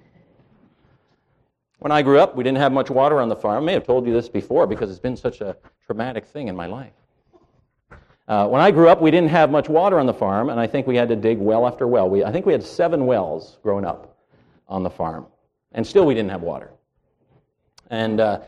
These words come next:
so when we washed the dishes, we took them right from the soapy water, and we put them in the dish rack to dry. We had one sink. You need to save water. But you, my wife, you see, she came from a different way of doing things. There was a sink to wash dishes,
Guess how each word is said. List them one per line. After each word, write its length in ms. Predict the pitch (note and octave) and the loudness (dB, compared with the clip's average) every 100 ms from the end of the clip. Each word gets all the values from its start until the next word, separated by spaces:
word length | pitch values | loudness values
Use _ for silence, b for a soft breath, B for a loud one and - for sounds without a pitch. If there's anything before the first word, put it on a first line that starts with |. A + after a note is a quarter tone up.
| B B | B B
so 160 | - G#3 | 6 6
when 120 | G3+ | 8
we 100 | A3+ | 8
washed 380 | G3+ G3+ F#3 - | 8 6 4 0
the 80 | |
dishes, 400 | E3 F#3+ G#3+ A#3+ | 2 2 4 2
we 100 | E3 | 4
took 220 | D3+ F#3 F3+ | 2 2 2
them 180 | D3 | 2
right 240 | C#3+ F3+ G#3 | 4 2 2
from 160 | E3 | 2
the 100 | D3+ | 2
soapy 320 | C3+ A#3+ C#4 F3+ | 6 6 6 6
water, 600 | C#3+ B2+ C3 D3+ D#3 B B B | 6 6 6 4 2 B B B
and 240 | D3+ D3+ C#3+ | -2 0 4
we 140 | C#3+ | 2
put 240 | C#3+ C3+ G3+ | 4 2 4
them 220 | D#3+ D#3 | 4 4
in 180 | D3+ C#3+ | 2 2
the 80 | |
dish 220 | C3 E3+ - | 2 2 0
rack 280 | A#2+ A#2+ - | -2 -4 -8
to 60 | |
dry. 360 | A2 B2 F#2+ E2+ _ _ _ _ _ _ _ | -4 -2 -4 -10 _ _ _ _ _ _ _
We 100 | A2 | 0
had 100 | A2 | 0
one 220 | A2+ E3+ | 2 0
sink. 380 | - C#3 F#2+ - _ _ _ _ _ _ _ | 0 -4 -4 -12 _ _ _ _ _ _ _
You 120 | - A2+ | -4 0
need 160 | C3 | 2
to 60 | A#2+ | 0
save 300 | - D#3 D3 | 2 2 2
water. 380 | C3+ C3+ F#2+ - _ _ _ _ _ _ _ | 2 0 0 -8 _ _ _ _ _ _ _
But 180 | C#3+ C#3+ | -2 0
you, 80 | D#3 | 0
my 220 | D3 C#3+ | 2 2
wife, 240 | D#3+ G#3 G#3 | 4 2 0
you 60 | |
see, 200 | D#3 C#3+ | -2 -2
she 120 | C#3 | -2
came 240 | D3 D#3 D3 | -4 -4 -2
from 140 | C#3+ | -2
a 40 | C#3+ | 0
different 300 | A3 G3+ D3+ | 2 2 2
way 140 | C#3 | 4
of 100 | A#2+ | 4
doing 280 | A#2+ A#2 G#2 | 2 0 0
things. 340 | A2 A#2 C#3+ | -2 -2 -2
There 120 | C3+ | 0
was 100 | B2+ | 2
a 60 | A#2+ | 0
sink 280 | - D3+ D3+ | -2 -4 -2
to 80 | A#2 | -2
wash 400 | A#2 C#3+ F3+ - | 2 2 0 0
dishes, 520 | F3+ - A3+ A3+ | 0 4 2 2